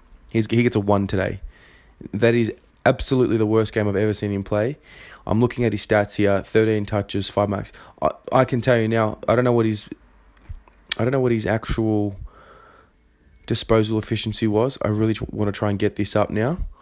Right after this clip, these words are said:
But he was pathetic today.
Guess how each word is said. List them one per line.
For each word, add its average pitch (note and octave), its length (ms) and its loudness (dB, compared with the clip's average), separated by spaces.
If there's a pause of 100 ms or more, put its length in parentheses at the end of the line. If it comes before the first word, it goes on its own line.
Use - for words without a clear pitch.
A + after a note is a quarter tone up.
(540)
But - 160 -4
he A#2 220 0
was G#2 440 -2 (180)
pathetic - 840 -6
today. - 480 -6